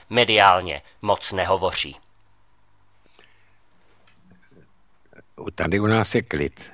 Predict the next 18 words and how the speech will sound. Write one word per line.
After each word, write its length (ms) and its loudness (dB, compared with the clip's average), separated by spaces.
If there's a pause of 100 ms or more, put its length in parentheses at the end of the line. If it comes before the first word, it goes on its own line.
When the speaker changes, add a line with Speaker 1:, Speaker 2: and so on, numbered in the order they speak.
(160)
Speaker 2:
a 80 -8
vůbec 280 -4
se 120 -2
nedivím. 580 -6 (480)
Speaker 1:
Hmm. 260 -12 (300)
Speaker 2:
Eh, 440 -8
Češi 360 2
vždycky 600 2
patří, 960 -2
eh, 280 -10
v 160 -16
tom 340 0
revolučním 680 -2
hnutí 380 -4
k 80 -20
těm, 220 0
eh, 100 -4 (440)
posledním. 720 -6